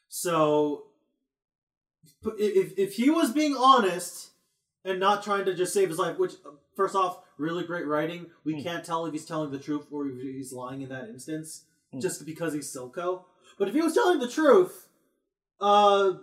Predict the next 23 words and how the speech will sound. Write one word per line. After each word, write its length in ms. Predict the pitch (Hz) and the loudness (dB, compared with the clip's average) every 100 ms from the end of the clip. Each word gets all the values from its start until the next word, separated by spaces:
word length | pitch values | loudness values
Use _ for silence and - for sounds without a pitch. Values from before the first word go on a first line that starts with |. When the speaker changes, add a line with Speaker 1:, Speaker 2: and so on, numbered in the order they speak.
| - | -4
Speaker 1:
Jinx 240 | 240 254 | -2 -2
probably 280 | - 233 233 | 0 4 6
would 80 | 226 | 6
have 100 | 208 | 4
ended 200 | 208 208 | 2 0
up 140 | 214 160 | -2 0
blowing 300 | 175 196 190 | 2 4 4
it 80 | |
up 160 | 190 185 | 2 0
anyway. 480 | 160 160 131 123 120 _ _ | -6 -6 -8 -10 -14 _ _
Speaker 2:
Yeah. 180 | 233 135 - - | -8 -8 -10 -8
Speaker 1:
Because 300 | 180 165 - | -2 -2 -2
fuck 240 | 175 175 | -6 -6
them. 260 | 135 131 _ _ _ | -12 -14 _ _ _
Yeah. 280 | 196 170 - - _ _ _ _ _ _ _ _ _ _ _ _ _ _ _ _ _ | -4 -4 -4 -12 _ _ _ _ _ _ _ _ _ _ _ _ _ _ _ _ _
Speaker 2:
But 260 | 160 156 151 | -4 -2 -2
Speaker 1:
Which 80 | 190 | 0
I, 140 | 208 | 0
which 280 | - 202 - | 2 2 2
I 60 | 196 | 0
love 280 | 190 190 185 | 2 2 0
a 40 | |
lot. 420 | 170 156 117 110 | -4 -6 -10 -14